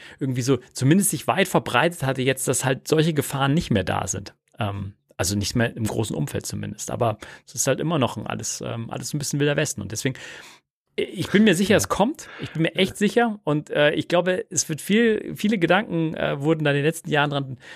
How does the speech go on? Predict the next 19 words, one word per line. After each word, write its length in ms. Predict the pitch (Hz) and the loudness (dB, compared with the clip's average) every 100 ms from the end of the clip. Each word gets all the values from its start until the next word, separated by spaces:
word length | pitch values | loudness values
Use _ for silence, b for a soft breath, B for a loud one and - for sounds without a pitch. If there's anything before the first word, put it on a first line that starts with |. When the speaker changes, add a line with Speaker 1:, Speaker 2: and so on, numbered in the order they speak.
| B | B
Speaker 1:
dann, 280 | - 131 135 | 2 4 4
äh, 720 | 160 151 82 78 69 67 - - | 0 -2 0 2 2 2 0 -2
versch-, 320 | - 151 - | 0 0 0
nicht 180 | 156 147 | -4 0
verschwendet, 440 | 190 - 190 156 | 0 2 2 2
sondern 280 | 127 123 117 | 2 2 2
gut 160 | 110 190 | 2 2
investiert, 600 | 190 156 143 - 170 185 - B B | 4 2 2 2 2 2 -4 B B
das 220 | 151 135 | 2 4
so 280 | 165 156 160 - | 6 8 6 2
sicher 380 | 131 175 180 208 | 2 2 4 2
und 120 | 156 | 2
so 80 | 156 | 2
kompatibel 580 | 165 151 151 170 185 | 4 2 2 0 2
wie 80 | 175 | 4
möglich 360 | 180 240 156 - | 4 4 2 -2
zu 120 | - | -4
machen. 260 | 98 95 98 | -4 -6 -4
Weil 360 | 107 113 117 | -2 0 -2